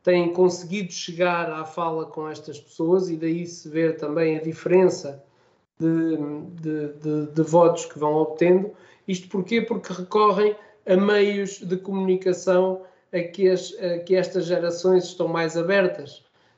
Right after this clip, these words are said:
Ah, recorrem a um tipo de linguagem a que estas gerações estão mais habituadas e, portanto, ah, conseguem, ah, mais facilmente chegar à comunicação com este nicho da população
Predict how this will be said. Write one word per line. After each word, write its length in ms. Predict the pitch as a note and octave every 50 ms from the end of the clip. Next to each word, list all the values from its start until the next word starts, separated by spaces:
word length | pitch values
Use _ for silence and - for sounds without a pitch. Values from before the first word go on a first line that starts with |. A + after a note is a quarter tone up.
| _ -
Ah, 580 | F3+ D#3+ E3 D#3+ D#3 D#3 D3+ D3+ D#3 - F#3+
recorrem 580 | F3 F3 F3+ F3+ - G3+ G#3 F#3+ F3 F#3+ G3 G3
a 60 | G3
um 100 | F#3+ F#3
tipo 280 | F#3 - G#3+ F#3 - F#3+
de 60 | F#3+
linguagem 680 | G3 G3+ F#3+ F#3 F3+ F#3+ F#3+ G3 F#3+ F3+ F3+ F#3+ F#3+ F#3
a 40 | F#3
que 100 | - F#3+
estas 300 | F#3 F3+ - - F#3 F3
gerações 760 | F#3+ F#3+ F#3 F#3 F3+ F3+ - G3 F#3+ F#3+ F#3+ F#3 - - - - _ _ _ _
estão 260 | - - - G3+ F#3+
mais 240 | F#3+ G3 G3 F#3 F#3
habituadas 720 | F#3+ F3+ F#3 F3+ - - G3+ G#3 G#3 G3 F3 D#3 D3 - D#3
e, 60 | E3
portanto, 520 | E3 - - - G3+ F#3+ F#3+ F#3+ - - - _ _ _ _ _ _ _ _
ah, 240 | G3 F#3 F3+ F3+ F3 F3
conseguem, 760 | - G3 G3 F#3 F#3 G#3 A3 G#3 F#3+ G#3 G3+ G3 G3+ G3+ - -
ah, 260 | F#3+ F3+ F3+ F3+ E3+
mais 280 | F3+ G3 G#3 A3 G#3+ G#3
facilmente 840 | - - G3 F3+ - - - F3+ F3 F3+ F#3 F#3 F#3+ F#3+ F#3 - - _ _ _ _ _ _
chegar 720 | - - - - F3+ F3 G3 F#3+ F#3+ F#3 F3+ F3 F3 E3+
à 200 | - E3+ E3+ E3+
comunicação 920 | E3+ - - F#3 F#3+ F#3+ F#3+ F#3 F#3 - F3 E3+ - - D3+ C#3+ - D#3+ G#2 - - - - _ _ _ _ _ _
com 200 | - F3 F#3 F#3+
este 240 | F#3+ F3+ F#3+ - F#3+
nicho 420 | F#3+ G3+ A3 G#3+ F3 - - F#3
da 120 | F3 F#3+ F3+
população 880 | F#3 F#3+ F#3 F3+ - F#3+ F#3 F#3 F#3 - G3+ G3 F3+ F3 D#3 C#3+ -